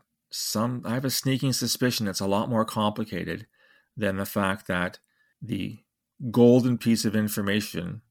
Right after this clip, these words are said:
which was supplied by the Germans and the Slovaks, was ignored.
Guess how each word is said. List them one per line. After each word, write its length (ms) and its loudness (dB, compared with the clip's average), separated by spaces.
which 140 -6
was 120 -2
supplied 480 -4
by 120 -2
the 100 -4
Germans 320 -2
and 100 -6
the 60 -8
Slovaks, 720 -4
was 220 -6
ignored. 580 -2